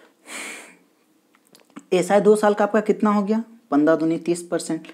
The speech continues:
लेकिन सीआई दो साल का कितना हो गया? बत्तीस पॉइंट टू पर, टू फ़ाइव परसेंट। तो आप सत्ताईस हज़ार को यहाँ, सत्ताईस हज़ार का आप थर्टी टू पॉइंट टू फ़ाइव परसेंट आप निकाल दें, तो इसे आप सिंप्लीफाई कीजिएगा।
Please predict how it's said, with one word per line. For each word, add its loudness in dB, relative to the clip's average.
लेकिन -4
सीआई -2
दो -2
साल -6
का -6
कितना -6
हो -6
गया? -4
बत्तीस -8
पॉइंट -8
टू 0
पर, -6
टू -2
फ़ाइव -6
परसेंट। -8
तो -8
आप -2
सत्ताईस -4
हज़ार -2
को -2
यहाँ, -2
सत्ताईस -6
हज़ार 0
का -8
आप -4
थर्टी -4
टू -4
पॉइंट -4
टू -4
फ़ाइव -6
परसेंट -8
आप -8
निकाल -4
दें, -4
तो 0
इसे -8
आप -2
सिंप्लीफाई -6
कीजिएगा। -4